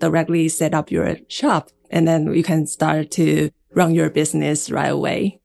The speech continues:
No need to prepare three to six months to looking for the model, looking for the products, and take photo, and then upload to a, like, e-commerce platform. These kind of things we can all build up for you.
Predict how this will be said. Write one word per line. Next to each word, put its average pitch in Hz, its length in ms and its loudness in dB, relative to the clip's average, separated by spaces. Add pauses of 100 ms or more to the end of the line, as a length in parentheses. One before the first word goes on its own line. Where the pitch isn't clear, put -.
(140)
No 190 120 4
need 185 180 4
to 190 100 2
prepare 160 600 0
three 185 220 4
to 170 140 -4
six - 360 -4
months 175 460 2
to 170 400 2
looking 180 320 2
for 160 180 2
the 160 80 2
model, 175 680 4
looking 170 240 0
for 170 160 -2
the 170 100 0
products, 180 800 0
and 170 380 0
take 170 240 -2
photo, 190 580 2
and 160 240 0
then 165 260 2 (240)
upload 170 480 2
to 165 200 2
a, 160 400 2
like, 151 280 -4
e-commerce 160 360 0
platform. 226 580 2
These 165 160 -2
kind 165 220 -2
of 156 160 -4
things 160 280 -2
we 156 120 0
can 147 360 -4
all 151 360 0
build 151 340 0
up 143 160 -6
for 143 160 -6
you. 160 460 0